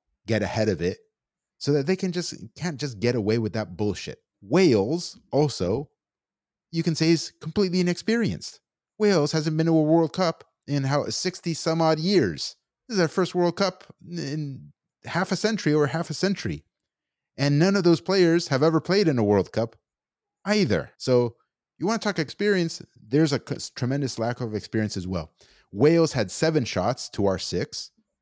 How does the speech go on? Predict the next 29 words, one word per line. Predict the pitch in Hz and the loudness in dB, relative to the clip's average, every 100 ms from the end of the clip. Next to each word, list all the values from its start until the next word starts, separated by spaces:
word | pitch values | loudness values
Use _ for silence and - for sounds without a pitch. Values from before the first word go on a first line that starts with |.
| _ _ | _ _
Wales | 110 135 127 | 0 2 2
had | - 92 | 0 -4
three | - 147 165 | 0 2 2
shots | - 104 104 | 2 -2 -2
on | 78 | -4
target | - 95 101 - - | -2 0 0 -4 -4
to | 95 | -2
our | 92 | 0
one. | 80 80 87 131 _ _ _ _ _ _ | 0 -4 -6 -8 _ _ _ _ _ _
And | 139 151 | -2 2
it | 175 180 | 2 4
was | 220 - | 0 0
perfectly | - 262 262 190 120 | 0 0 2 -2 -2
possible | - 151 208 - 92 87 | 0 0 0 0 -2 -2
for | - 104 | 0 2
Wales | 117 131 131 - | 4 4 4 0
to | 123 113 | 2 2
have | 101 - _ | 0 -6 _
come | - 139 | -4 0
out | 156 | 2
with | 131 107 | 4 4
a | |
victory | 87 170 - 90 76 78 _ | 4 2 2 -2 -4 -10 _
at | 107 110 | -6 -2
the | 110 110 | 2 2
end | 151 | 4
of | 107 | 2
it | 92 | 4
all. | 123 101 - | 4 2 -4